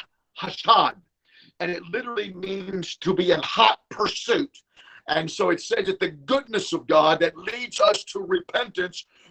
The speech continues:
or gives us the power to change, the mercy of God is literally in hot pursuit every single day of our lives so all we need to do, come on, as the sheep of God's pasture, all we need to do is turn around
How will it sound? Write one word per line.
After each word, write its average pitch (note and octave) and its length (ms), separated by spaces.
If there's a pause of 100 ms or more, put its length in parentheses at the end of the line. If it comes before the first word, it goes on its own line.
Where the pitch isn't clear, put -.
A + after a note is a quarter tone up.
or E3+ 180
gives A3+ 340
us G3 160
the - 120
power G3 640
to E3+ 180
change, E3 640 (260)
the E3+ 140
mercy G3 460
of E3 160
God D#3+ 320 (320)
is E3 180
literally B3+ 640
in F#3+ 140
hot A#3+ 400
pursuit G#3+ 560 (200)
every A3 380
single G#3 380
day G3 240
of F3 120
our F3 140
lives F3+ 380 (360)
so F3 120
all A3+ 340
we B3 160
need A#3+ 180
to A3 100
do, E3+ 400 (300)
come G3 160
on, E3+ 160
as D#3+ 240
the D#3 100
sheep - 520
of - 180
God's F#3+ 360
pasture, F3+ 680 (400)
all F#3+ 240
we A3+ 140
need A3+ 80
to G3+ 80
do G#3+ 160
is E3 120
turn G3 300
around G#3 480